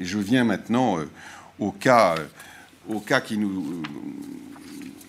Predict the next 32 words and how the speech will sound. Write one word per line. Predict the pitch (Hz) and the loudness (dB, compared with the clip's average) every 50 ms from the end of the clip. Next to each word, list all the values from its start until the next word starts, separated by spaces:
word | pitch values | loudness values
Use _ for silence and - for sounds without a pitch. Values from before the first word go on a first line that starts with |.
| - - - - - - - - - - - - - 311 - - - - - - - - - - - - - - - - - - - | -20 -20 -18 -18 -18 -18 -18 -20 -20 -20 -20 -20 -20 -20 -20 -20 -20 -18 -18 -18 -18 -18 -20 -20 -20 -20 -20 -20 -20 -20 -20 -18 -16
qui | - - 123 | -10 -8 -4
vont | 110 113 110 113 | -2 -2 -2 0
permettre | 101 135 127 123 131 123 117 | 2 2 4 4 4 2 2
d'illustrer | 120 147 143 143 139 - - - - 156 139 107 - - - - - - - - - - - - - - - | 0 0 0 2 0 0 -2 -2 0 0 0 0 0 -6 -14 -18 -20 -20 -20 -20 -20 -20 -20 -20 -20 -12 -8
la | 92 95 | -6 -4
manière | 107 107 117 127 120 110 | -2 -2 -2 -2 -2 -4
dont | - 101 104 101 | -4 -4 -6 -6
ce | - - 98 | -8 -10 -12
sujet | - - 107 98 101 113 | -12 -10 -10 -6 -4 -4
est | 101 - 101 | -4 -4 -6
aujourd'hui | 92 87 92 92 98 95 | -10 -10 -10 -10 -10 -10
traité | - - - 90 - 117 | -10 -10 -10 -8 -8 -8
par | 107 - - 78 80 | -8 -6 -8 -6 -6
le | 80 80 80 | -6 -8 -6
juge | 85 104 104 - | -6 -6 -6 -6
français | - - - 85 - - - 120 139 143 139 - - - - - - - - - - - - - - - - 92 | -6 -6 -6 -6 -4 -2 0 0 0 0 -2 -10 -18 -20 -20 -20 -20 -20 -20 -20 -20 -20 -18 -18 -18 -16 -12 -12
au | 87 | -12
gré | 80 80 104 107 | -8 -4 -2 -2
des | 101 95 82 90 | 0 0 -2 -2
affaires | 87 - - 123 107 - | -4 0 0 -2 -2 -2
qui | - - 87 | -8 -10 -8
lui | 80 76 | -6 -6
sont | - - 120 107 | -4 -4 -4 -4
soumises. | - - 82 87 90 - - - - - - - - - - - - - - - - - - - - - - - - - - - - - - - - - - - - - - - - - | -4 -4 -4 -4 -4 -4 -6 -12 -18 -20 -20 -20 -18 -16 -14 -12 -12 -12 -12 -12 -14 -14 -14 -14 -16 -16 -16 -16 -18 -18 -18 -18 -20 -20 -20 -20 -20 -20 -20 -20 -20 -20 -20 -10 2 6
Euh, | 127 131 123 107 | 6 6 6 6
mais | 127 131 135 | 6 4 6
comme | - 170 156 | 6 4 4
je | 143 151 | 6 4
le | 147 | 4
disais | 139 139 127 143 147 | 2 2 4 6 6
à | 131 | 6
l'instant, | 113 113 117 113 - - 180 180 180 160 127 - | 6 6 2 0 0 0 2 2 4 4 2 0